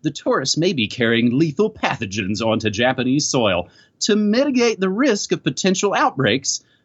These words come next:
Japan imported the Ebola virus and four other deadly pathogens in September in order to prepare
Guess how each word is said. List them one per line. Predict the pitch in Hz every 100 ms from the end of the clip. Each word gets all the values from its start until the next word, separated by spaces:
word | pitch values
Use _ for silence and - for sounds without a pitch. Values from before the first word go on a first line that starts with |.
| _
Japan | 135 - 175 180
imported | 185 185 196 190 175
the | 151 190
Ebola | 185 160 160 220 202
virus | 175 185 185 -
and | - 180
four | - 294 277 -
other | 262 240
deadly | 180 220 202 175
pathogens | 220 214 180 196 185
in | 180 208 220
September | - 240 226 - 262 240 190 - - - -
in | 147
order | 160 165 151
to | 160
prepare | - 180 - 160 156 151